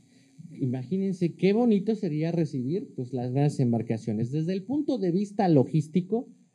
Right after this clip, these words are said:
hay al menos cinco pilares, ¿no?, que, que, que nos pueden referir a este tema de gestión portuaria y que pueden hacer de los puertos marítimos,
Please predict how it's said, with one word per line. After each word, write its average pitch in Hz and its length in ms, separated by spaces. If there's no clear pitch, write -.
hay 214 120
al 247 100
menos 226 220
cinco 214 400
pilares, 143 600
¿no?, 151 320
que, - 200
que, 131 200
que 127 300
nos 127 160
pueden 165 260
referir 147 280
a - 20
este 156 160
tema 147 320
de 139 100
gestión 127 360
portuaria 127 500
y 160 60
que - 120
pueden 131 460
hacer 117 340
de 139 120
los 120 160
puertos 127 360
marítimos, 135 560